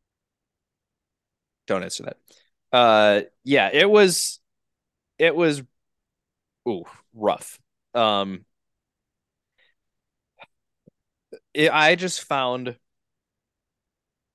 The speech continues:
Lee and Elle to be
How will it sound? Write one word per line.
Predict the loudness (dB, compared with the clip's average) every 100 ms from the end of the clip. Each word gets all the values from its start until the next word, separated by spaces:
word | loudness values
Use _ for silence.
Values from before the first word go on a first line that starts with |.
| _ _ _ _ _ _ _ _ _ -14
Lee | -10 -6 -6 -4 -4 -2
and | -2 -2 -4 -8 -6
Elle | -2 0 -2 -6 -10 _ _ _ _ _ _ _ _ _ _ _ _ _ _ _ _ _ _ _ _
to | -12 -12 -12 _
be | -8 -6 -6 -6 -6 -6 -8